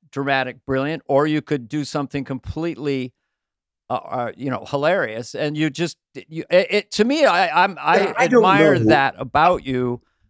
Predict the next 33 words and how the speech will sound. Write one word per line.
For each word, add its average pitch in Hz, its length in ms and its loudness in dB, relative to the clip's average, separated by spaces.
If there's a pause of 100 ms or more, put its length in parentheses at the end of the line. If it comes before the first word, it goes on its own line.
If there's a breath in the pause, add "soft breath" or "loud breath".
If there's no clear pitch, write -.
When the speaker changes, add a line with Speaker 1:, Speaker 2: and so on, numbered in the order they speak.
Speaker 1:
that 147 300 2
you 151 180 0
never 170 680 0 (360)
got 151 200 2
self-important 139 760 -2
or 127 140 -6
bitter, 165 340 0
and 135 120 -4
you 147 80 -4
seem 202 180 -6
to 180 60 -6
be 165 100 0
having 165 280 2
fun. - 280 -4
Speaker 2:
Well, 120 100 6
I 160 80 6
don't 175 140 8
know 147 100 8
what 143 160 6
they're 127 140 6
self-important 120 800 2
about. 82 440 2
Speaker 1:
Well, 160 160 4
Speaker 2:
I - 40 6
Speaker 1:
I, - 40 4
Speaker 2:
mean, 120 120 6
Speaker 1:
a 113 80 6
lot 180 300 4
of 190 60 0
people 151 220 2
find 151 340 0
a 131 60 -2
reason 131 420 -2